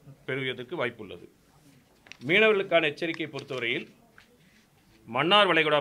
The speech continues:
பகுதியில் இன்று பலத்த காற்று நாற்பது முதல் ஐம்பது கிலோமீட்டர் வேகத்தில் வீசக்கூடும். எனவே மீனவர்கள் இன்று பதினைந்தாம் தேதி மன்னார் வளைகுடா பகுதிக்கு செல்ல வேண்டாம் என்று அறிவுறுத்தப்படுகிறார்கள்.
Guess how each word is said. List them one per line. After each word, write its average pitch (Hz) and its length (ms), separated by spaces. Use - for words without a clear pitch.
பகுதியில் 143 300
இன்று 160 280
பலத்த 156 240
காற்று 147 320
நாற்பது 143 300
முதல் 151 240
ஐம்பது 147 240
கிலோமீட்டர் 147 380
வேகத்தில் 123 260
வீசக்கூடும். 127 480
எனவே 156 240
மீனவர்கள் 160 520
இன்று 151 260
பதினைந்தாம் 156 500
தேதி 135 160
மன்னார் 151 260
வளைகுடா 135 320
பகுதிக்கு 123 360
செல்ல 123 160
வேண்டாம் 127 240
என்று 120 160
அறிவுறுத்தப்படுகிறார்கள். 113 760